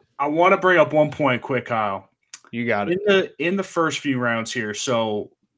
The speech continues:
Speaker 1: I think without a doubt, we all love that start. I don't think anybody could hate that start, to be honest, what, what we have there.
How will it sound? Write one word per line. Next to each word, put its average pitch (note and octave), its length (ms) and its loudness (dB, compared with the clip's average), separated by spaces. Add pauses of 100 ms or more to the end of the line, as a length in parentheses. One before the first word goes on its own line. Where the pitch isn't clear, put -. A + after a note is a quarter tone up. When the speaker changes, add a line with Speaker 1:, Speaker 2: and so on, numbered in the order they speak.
(240)
Speaker 1:
I C#3 240 0
think D3 380 -4
without C#3 340 0
a C#3 60 -2
doubt, B2 320 0
we B2 120 -2
all B2+ 240 2
love B2 220 0
that A#2+ 220 -2
start. A#2+ 440 -4
I B2 80 0
don't C#3 200 -2
think B2+ 160 -6
anybody A#2+ 440 -2
could A2+ 180 -14
hate A#2+ 340 -6
that G#2 240 -6
start, - 380 -6
to - 80 -20
be A2 140 -12
honest, G2+ 460 -10
what, A#2 180 -8
what A2 160 -8
we A2+ 140 -8
have A2 280 -2
there. A2+ 340 -6